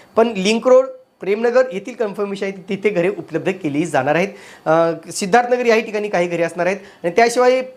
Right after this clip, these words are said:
खाजगी विकासकाची काही घरे आहेत, ती सुद्धा गोरेगाव या ठिकाणी उपलब्ध केली जाणार असल्याचं आत्तापर्यंत अपडेट मिळालेलं आहे. दुसरं लोकेशन आहे मित्रांनो, अतिशय महत्त्वाचं,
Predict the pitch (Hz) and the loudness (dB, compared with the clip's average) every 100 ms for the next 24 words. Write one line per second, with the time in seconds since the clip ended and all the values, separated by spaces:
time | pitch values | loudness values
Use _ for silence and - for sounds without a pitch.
0 | 180 170 202 196 247 220 226 202 208 202 | -12 0 0 0 -6 -2 -2 -2 -4 0
1 | 196 185 185 156 - _ 262 269 233 247 | 0 2 -2 -2 -10 _ -2 -2 2 2
2 | 208 202 202 214 196 185 - 180 202 165 | 4 4 4 2 0 -2 -6 -8 -6 -8
3 | 160 143 175 175 147 151 147 156 156 - | -8 -6 -6 -4 -4 -2 0 -2 -4 -4
4 | 147 185 185 170 - 247 233 208 165 147 | -4 -4 -4 -4 0 2 2 0 -4 -4
5 | 175 156 135 123 151 185 117 - _ _ | -4 -4 -4 -2 2 0 0 -16 _ _
6 | - - - - 175 208 302 285 262 254 | -20 -20 -18 -4 0 4 4 4 0 0
7 | 254 233 247 233 - 226 240 202 185 185 | 0 0 0 -2 -4 -6 -2 0 0 -2
8 | 202 | -2